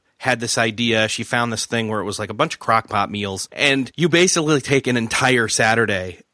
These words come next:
and you cook the entire Saturday, but then you have all of these crock pot meals that you throw in the freezer and then pull out one at a time. And I can't remember how many meals it was, but I know that it was for a whole month.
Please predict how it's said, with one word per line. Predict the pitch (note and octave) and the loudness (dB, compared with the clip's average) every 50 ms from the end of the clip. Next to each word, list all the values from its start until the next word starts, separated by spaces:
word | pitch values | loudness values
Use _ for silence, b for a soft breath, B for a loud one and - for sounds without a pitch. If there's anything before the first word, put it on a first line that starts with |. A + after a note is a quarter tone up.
| _ - | _ -2
and | B2 A#2 A2+ G#2+ | -2 -2 0 -2
you | A2+ A#2+ | -4 -6
cook | - - - C3 - - - _ _ _ _ _ _ _ - | -2 0 0 0 0 -2 -10 _ _ _ _ _ _ _ -10
the | A2 B2 B2 A#2 | -4 0 0 0
entire | A2 A2+ - - A#2 G#2 G2 G2+ | 0 -2 -2 -2 -2 0 0 -2
Saturday, | G#2 - G#2+ G2+ G2+ G2 G2+ F#2 F#2+ F2+ E2+ D2 D2 - _ | -2 -2 0 0 -2 -2 -4 -6 -8 -10 -10 -12 -14 -16 _
but | G#2+ A#2+ A2+ - | -6 -6 -4 -2
then | - A#2+ A#2 | -2 -2 0
you | A2 A2+ | -2 -2
have | A2 - B2 A#2+ A#2 A#2 A#2 A2+ G#2+ G#2+ - _ _ | -2 -2 0 2 4 4 4 2 0 -2 -10 _ _
all | - C3+ C3+ C#3 C#3+ D3+ D3 | 0 0 2 4 4 4 4
of | C#3+ A#2+ | 2 2
these | B2+ B2+ A#2 - | 0 -2 -2 -2
crock | - C3 A2+ A#2+ - - | 0 2 2 2 2 2
pot | B2+ A#2+ A#2 G#2+ | 2 2 2 0
meals | A2+ A2+ A2 A2 G#2+ G#2+ G#2+ G#2 - - - A2 | -2 -2 -2 -2 -2 -2 -2 -4 -6 -8 -8 -4
that | G#2 A2+ G#2+ G#2 G2+ - - | -2 0 0 0 0 -2 -6
you | A2 A2 A2 A2 A2 G#2 | -8 -6 -6 -6 -6 -8
throw | - - B2 B2 C3+ | -4 -2 0 2 2
in | B2 | 0
the | A2+ G#2 | -2 -4
freezer | - - A#2+ A2+ A2+ A2 A2+ A2+ A2 | -4 -4 -4 -4 -2 -2 -2 -2 -2
and | G#2+ G#2 | -2 -2
then | G2+ G2+ G2+ | -4 -8 -4
pull | - - B2 A#2 | -2 0 2 4
out | A2 A2+ F#2+ | 4 2 2
one | F2+ A2 A2 A2 | 0 -2 -2 -2
at | A2 G2+ | -2 -4
a | G2 | -6
time. | - - A2 G#2+ G#2 G#2 G#2 G#2 G2 B B B B B | -6 -6 -4 -2 -2 -2 -4 -6 -8 B B B B B
And | C3 D#3+ | 0 0
I | G3+ | 2
can't | - - G#3 D3+ | 2 2 0 2
remember | D3 C#3 B2+ A#2 | 0 2 2 0
how | G#2+ - - C3 B2 C3 C3 | 0 0 0 2 2 4 2
many | C3+ C3 B2+ C3 C3 C3 C3 B2+ b b b b b b b b b | 2 2 0 0 0 0 -2 -4 b b b b b b b b b
meals | - A2 B2 C3 C3+ C3+ C3 A2+ A#2 | -4 0 2 4 4 4 2 2 0
it | A2+ - | -2 -4
was, | G2+ G2 G#2 G#2+ G#2+ A2 A#2 B2+ C3+ C3+ B2+ | -4 -4 -2 0 2 2 2 2 0 -2 -4
but | A2+ A#2+ G#2+ | -4 -2 -2
I | G#2+ | -2
know | G#2 G#2+ A2 A#2+ | 0 0 0 2
that | A#2+ C3 | 2 0
it | A#2+ - | 0 0
was | A2+ G#2+ | -2 -6
for | - - - A#2 A2+ A2 G#2+ - - | -8 -4 -2 0 0 0 0 0 -2
a | A#2 | -2
whole | A#2 - C3 A#2+ A2 | 0 2 0 0 2
month. | A2 G#2+ A2 A#2+ C3 - - | 0 0 0 -2 -2 -6 -8